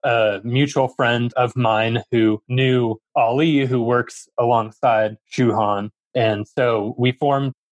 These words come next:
in our university, in our school, we started the first national digital health longitudinal track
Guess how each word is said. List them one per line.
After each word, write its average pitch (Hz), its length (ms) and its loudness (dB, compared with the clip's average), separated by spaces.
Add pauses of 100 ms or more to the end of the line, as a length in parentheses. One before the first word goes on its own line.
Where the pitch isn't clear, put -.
(140)
in 139 220 -4
our 139 400 0
university, 131 640 0
in 117 80 2
our 110 100 2
school, 123 460 -2
we 120 80 0
started 117 560 0
the 104 420 0 (100)
first 131 380 -2 (140)
national 117 720 0 (100)
digital 117 380 2
health 113 360 -2
longitudinal 110 800 0
track 139 420 -2